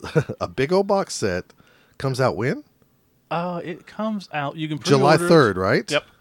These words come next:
Speaker 2: You can pre-order this Saturday the nineteenth, and then it'll hit the stores July third.
Speaker 1: So this is Warhammer Age of Sigmar Dominion.
Speaker 2: And f-, first off, like, l-, even looking at the back cover, it looks amazing.
Speaker 1: It does.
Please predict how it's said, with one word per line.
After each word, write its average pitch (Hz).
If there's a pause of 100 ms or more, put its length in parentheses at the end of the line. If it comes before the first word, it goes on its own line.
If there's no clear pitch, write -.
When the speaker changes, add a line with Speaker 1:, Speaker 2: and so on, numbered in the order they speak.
(340)
Speaker 2:
You 143
can 135
pre-order 160
this 135
Saturday 135
the 147
nineteenth, 139 (560)
and 127
then 113
it'll 113
hit 123
the 117
stores 117
July 107
third. 98 (200)
Speaker 1:
So -
this 117
is 110
Warhammer 123
Age 127
of 139
Sigmar 104
Dominion. 98 (580)
Speaker 2:
And 151
f-, - (140)
first -
off, 127
like, 117
l-, 127
even 160
looking 147
at 123
the 113
back 104
cover, 135 (340)
it 165
looks 131
amazing. 101 (420)
Speaker 1:
It 131
does. -